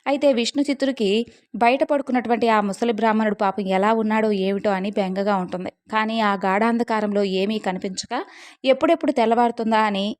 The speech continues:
ఆ రాత్రి గడుపుతాడు. ఇక ఆ తర్వాత అంతలో తెల్లవారిపోతుంది. వాన కాస్త తేలిక పడుతుంది.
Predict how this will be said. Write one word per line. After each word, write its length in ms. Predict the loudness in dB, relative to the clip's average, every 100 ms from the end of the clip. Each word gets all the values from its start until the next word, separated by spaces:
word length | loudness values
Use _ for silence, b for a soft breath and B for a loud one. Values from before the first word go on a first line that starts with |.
| -4
ఆ 100 | 0
రాత్రి 340 | 0 0 -2 -4
గడుపుతాడు. 400 | -4 -8 -8 -8 _ _ _ _
ఇక 160 | -2 2
ఆ 100 | 2
తర్వాత 420 | 2 2 2 0
అంతలో 300 | -2 0 0
తెల్లవారిపోతుంది. 840 | 0 0 0 0 -4 -8 -8 -10 _ _
వాన 260 | -4 -2 -2
కాస్త 520 | -2 -2 -4 -8 -6 -2
తేలిక 260 | -2 -2
పడుతుంది. 440 | -4 -6 -6 -6